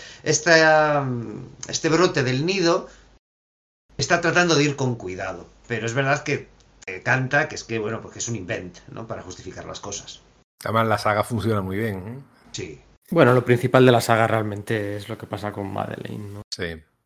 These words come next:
Speaker 3: Yo creo que el otro no deja de ser, sí que tiene más espacio, es la acción que hay que meter al, a todos los cómics, pero aquí lo heavy es lo que pasa con Madeleine, ¿no? Que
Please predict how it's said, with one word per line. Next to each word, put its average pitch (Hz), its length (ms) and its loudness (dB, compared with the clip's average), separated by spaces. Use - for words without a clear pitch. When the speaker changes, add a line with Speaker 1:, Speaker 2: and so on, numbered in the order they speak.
Speaker 3:
Yo 104 80 -8
creo 104 200 -10
que - 80 -16
el 101 60 -8
otro 101 320 -8
no 104 160 -6
deja 101 280 -6
de 101 80 -6
ser, - 360 -6
sí - 120 -10
que - 100 -12
tiene 110 200 -6
más 107 160 -6
espacio, 123 680 0
es 104 80 -4
la 101 80 -4
acción 123 480 -2
que 127 120 -10
hay 104 80 -6
que 107 80 -8
meter 101 300 -8
al, 101 440 -8
a 107 480 -12
todos 113 180 0
los 107 160 -6
cómics, 120 400 -8
pero 98 180 -4
aquí 98 200 -8
lo 101 140 -8
heavy 104 360 -4
es 110 120 -6
lo 107 80 -4
que 107 100 -8
pasa 110 260 -6
con 110 160 -4
Madeleine, 95 440 -8
¿no? 120 160 -10
Que - 120 -10